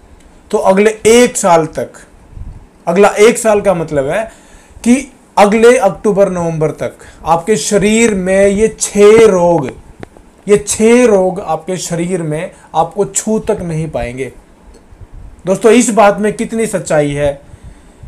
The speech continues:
ये सारी की सारी चीज़ें मैं यहाँ पे वीडियो के माध्यम से आपको explain करना चाहता हूँ। और ये एक अद्भुत जानकारी है, ये एक ऐसी जानकारी है जो आपके life में हमेशा काम आएगी,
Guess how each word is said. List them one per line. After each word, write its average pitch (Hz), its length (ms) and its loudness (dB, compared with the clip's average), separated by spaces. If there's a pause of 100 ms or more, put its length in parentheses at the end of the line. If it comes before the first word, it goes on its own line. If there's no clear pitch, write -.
(120)
ये 196 100 2
सारी 196 320 2
की 202 100 -4
सारी 180 340 -4
चीज़ें 185 380 -2
मैं 180 140 -4
यहाँ 160 140 -4
पे 170 120 -6
वीडियो 160 300 -4
के 165 100 -8
माध्यम 156 360 -6
से 165 140 -8
आपको 151 260 -4
explain 156 420 -6
करना 147 260 -6
चाहता 131 300 -10
हूँ। 151 220 -18 (1500)
और 185 120 2
ये 214 220 4
एक 208 220 2
अद्भुत 190 440 0
जानकारी 170 640 0
है, 156 220 -2
ये 175 120 -2
एक 175 120 -10
ऐसी 165 260 -4
जानकारी 151 540 -4
है 131 200 -12 (1080)
जो 214 200 2
आपके 208 360 2
life 190 380 2
में 208 120 -4
हमेशा 190 520 -2
काम 156 280 -6
आएगी, - 320 -14